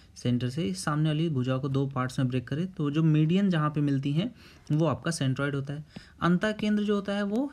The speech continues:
एंगल बाइसेक्टर से बनता है, एंगल बाइसेक्टर आपको ड्रॉ करना है, जो एंगल बाइसेक्टर जहाँ मीट करेगा वही आपका अंतःकेंद्र हो जाता है। ऑर्थोसेंटर क्या होता है? लंब केंद्र आपका, जहाँ पर भी हम लोग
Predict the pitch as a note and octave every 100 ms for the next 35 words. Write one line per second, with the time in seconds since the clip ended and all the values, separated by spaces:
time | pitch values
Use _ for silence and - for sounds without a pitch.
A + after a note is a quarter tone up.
0 | - C3+ C3+ D3+ D#3 D3+ D3+ D3 - D3+
1 | D#3+ D3+ D3 C#3+ D3+ F3 - - A#2+ C3
2 | C3+ C#3 C#3 C#3 C#3+ C3+ C3+ C3+ C#3 C#3
3 | C3+ C#3+ C#3 C3 A#2+ B2 B2 B2+ B2+ B2+
4 | C3 C3 B2 B2+ B2+ B2 - A#2+ A#2+ F3+
5 | - - - - C3+ D#3+ F3+ G#2+ G#2 B2+
6 | A#2 A#2+ B2+ C3+ C3+ C3 C3+ C#3+ - -
7 | - - E3+ G#3 G3+ G3+ G3+ G3+ F#3+ G#3
8 | E3+ F3+ F#3 G3 A3+ A#3+ - - - C3+
9 | C#3+ - E3+ D#3 D3+ F#3+ E3+ D3+ D3 D#3+
10 | F#3 - B2+ C3+ F3